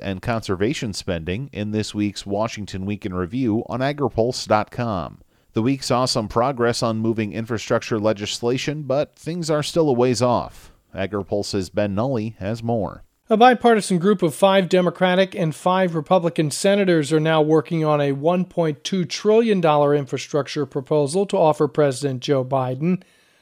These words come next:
Speaker 2: Talks between the White House and West Virginia Republican Shelley Moore Capito collapsed earlier this week. Soy Transportation Coalition Executive Director Mike Steenhoek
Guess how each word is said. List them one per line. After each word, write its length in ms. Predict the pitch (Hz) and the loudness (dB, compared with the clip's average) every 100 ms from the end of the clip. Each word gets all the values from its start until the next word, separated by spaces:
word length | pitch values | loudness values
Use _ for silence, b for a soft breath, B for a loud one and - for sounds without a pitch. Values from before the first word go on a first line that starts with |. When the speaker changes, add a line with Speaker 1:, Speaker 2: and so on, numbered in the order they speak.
| b | b
Speaker 2:
Talks 320 | - 165 160 - | 0 2 2 -2
between 360 | 160 160 156 | -6 -2 0
the 80 | 147 | 2
White 260 | 147 165 156 | 2 2 0
House 320 | 160 160 - | -2 -2 -2
and 100 | 143 | -2
West 240 | 160 - | -2 -2
Virginia 420 | 156 143 165 160 | -4 0 0 2
Republican 600 | 147 143 165 170 170 165 143 | 0 0 0 0 0 -2 -2
Shelley 320 | - 175 160 | 0 2 2
Moore 240 | 147 143 | 0 -2
Capito 540 | 135 165 185 185 151 139 | -2 -2 0 2 2 0
collapsed 520 | 160 160 202 233 - | 0 0 0 -4 -4
earlier 400 | 196 156 143 135 | 0 2 2 -2
this 280 | 135 127 - | -2 -6 -2
week. 360 | 147 165 180 _ b b b b b | 0 0 -2 _ b b b b b
Soy 240 | 196 175 | 2 2
Transportation 840 | - 175 151 160 - 180 190 202 | 2 0 0 -4 -2 -2 0 -2
Coalition 540 | 175 170 156 151 143 180 | 2 4 4 2 0 -2
Executive 520 | 151 151 151 147 139 | -2 -2 -2 -4 -4
Director 360 | 143 147 131 143 | -2 -2 -2 -4
Mike 280 | 139 135 | -4 -6
Steenhoek 560 | - - 214 214 226 | -8 -2 0 2 2